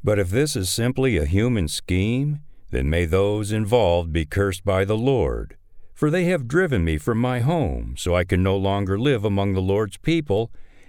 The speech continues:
and they have said, 'Go worship pagan gods.' Must I die on foreign soil, far from the presence of the Lord? Why has the king of Israel come out to search for a single flea?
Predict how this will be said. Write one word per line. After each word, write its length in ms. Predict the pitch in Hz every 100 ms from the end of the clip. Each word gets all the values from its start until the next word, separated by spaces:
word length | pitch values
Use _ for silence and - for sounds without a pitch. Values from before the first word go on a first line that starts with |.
| -
and 160 | 60 69
they 120 | 87
have 140 | 85
said, 520 | - 98 98 92 -
'Go 200 | 110 131
worship 500 | 123 139 139 - 90 - -
pagan 440 | 127 117 78 76
gods.' 720 | 78 90 85 64 60 58 - - - -
Must 340 | - 95 92
I 220 | 107 107 127
die 480 | 92 80 82 107
on 200 | 127 98
foreign 500 | 87 - 87 92 78
soil, 580 | 73 - 80 82 104 139
far 400 | 127 - 90 101
from 200 | 107 92
the 80 | 78
presence 520 | - 92 95 110 -
of 100 | 78
the 120 | 67
Lord? 560 | 65 73 78 110 147 147 - - - - -
Why 200 | - 117 156
has 200 | 185 147
the 120 | 147
king 300 | - 151 147
of 140 | 120
Israel 500 | 127 147 113 87 98
come 240 | 107 98 95
out 240 | 98 98
to 80 | -
search 380 | 95 120 113 -
for 180 | - 123
a 60 |
single 400 | 117 131 139 147
flea? 640 | 139 - 175 160 90 62